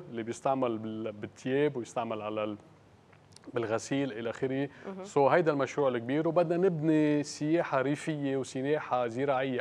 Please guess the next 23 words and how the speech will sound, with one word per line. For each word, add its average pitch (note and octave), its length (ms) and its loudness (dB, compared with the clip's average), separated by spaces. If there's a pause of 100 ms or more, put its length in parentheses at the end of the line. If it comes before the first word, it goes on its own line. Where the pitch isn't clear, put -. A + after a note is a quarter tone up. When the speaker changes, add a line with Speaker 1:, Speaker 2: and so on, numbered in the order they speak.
Speaker 1:
اجرو C#3 240 2
توريزم C3 480 -2 (300)
حول D3+ 360 4
المشروع، C3 500 0
نستقبل C3 440 0
عالم C#3 340 2
نتيجه D3 340 -2
تتمشى C3+ 560 -4
بهال A#2+ 360 0 (460)
ال-، A#2 640 2
الحقل B2+ 420 2
اللافند A#2+ 560 4
اللي G#2 220 -6 (120)
بسموه A#2+ 280 -8
خزامه A#2+ 440 0
بالعربي، G#2+ 420 0
Speaker 2:
خزامة، A2 260 -4
Speaker 1:
تعلمتها، B2 280 -2
Speaker 2:
صحيح. F3 300 -4
Speaker 1:
تعلمتها A#2+ 400 0
مش A#2 180 -8
من B2 100 -4
زمان، A2 420 -2